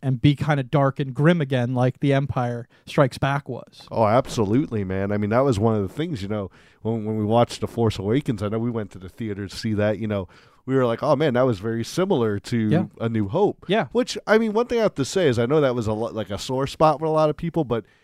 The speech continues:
Speaker 2: you know, the, the movie didn't really pull a lot of punches. It didn't make you think that, you know, it was, like, trying to mask
Speaker 1: <laughs>
Speaker 2: that. You know, I think it was
Speaker 1: Yeah.
Speaker 2: pretty straightforward that it was like, "Oh, yeah, yeah, we're, we're definitely kinda borrowing some stuff." But it's,
Speaker 1: Yeah.
Speaker 2: it felt really much like Star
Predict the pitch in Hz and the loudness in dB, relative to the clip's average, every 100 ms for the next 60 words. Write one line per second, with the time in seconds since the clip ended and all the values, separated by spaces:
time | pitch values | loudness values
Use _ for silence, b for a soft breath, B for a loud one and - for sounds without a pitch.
0 | b 233 247 240 220 202 196 196 214 247 | b -8 -2 0 2 0 0 0 2 2
1 | 196 165 165 135 - 156 131 127 107 - | 2 2 2 0 2 2 4 2 0 -2
2 | 151 113 107 117 156 139 139 123 - 139 | -2 -2 -2 0 2 2 0 -2 -2 -2
3 | 139 127 113 117 117 113 107 113 113 104 | 0 0 0 2 2 2 0 -2 -2 -4
4 | 98 _ b b b b - 147 143 123 | -6 _ b b b b -6 0 0 0
5 | 101 107 123 127 - - 107 92 - 127 | -2 0 2 2 0 -4 -6 -6 -6 0
6 | 123 127 139 139 123 131 120 - 135 120 | 2 2 4 4 4 0 -2 -4 -2 -2
7 | - 123 117 98 107 104 104 104 123 160 | 0 2 2 0 -4 -6 -4 -6 -2 0
8 | 135 113 98 107 135 139 143 143 147 123 | 4 2 2 0 0 0 0 -2 -2 -4
9 | 127 117 95 107 110 110 107 - 110 - | -2 -2 0 2 2 2 -4 -10 -14 -10
10 | 117 104 - b b b b 135 139 135 | -4 -4 -4 b b b b 0 2 0
11 | 131 - 151 147 120 120 120 107 104 98 | -2 2 4 4 4 2 2 0 -2 -6
12 | 95 - 95 95 | -8 -8 -10 -10